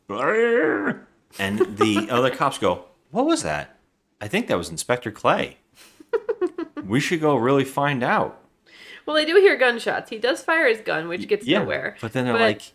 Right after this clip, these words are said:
Speaker 1: "What was that?"
Speaker 2: <laughs>
Speaker 1: "I think it was Inspector Clay. We should go check it out." They slowly go over there.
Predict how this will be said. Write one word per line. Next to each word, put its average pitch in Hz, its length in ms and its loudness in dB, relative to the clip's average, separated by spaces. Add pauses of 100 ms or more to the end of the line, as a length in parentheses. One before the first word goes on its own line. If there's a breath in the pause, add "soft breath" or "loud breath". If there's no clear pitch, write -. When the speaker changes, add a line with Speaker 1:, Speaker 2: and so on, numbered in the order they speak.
(180)
Speaker 1:
"What 175 280 -4
was 147 140 -4
that?" 185 380 -4 (100)
Speaker 2:
<laughs> - 60 -10
Speaker 1:
"I - 720 -6
think 175 260 -2
it 120 60 0
was 107 160 -4
Inspector 101 320 -6
Clay. 170 260 -8
We 95 120 -6
should 107 180 -6
go 107 140 -2
check - 260 -6
it 117 60 -6
out." 160 280 -4 (640)
They 87 400 -6
slowly 104 540 0
go 104 240 4
over 95 180 2
there. 73 220 -4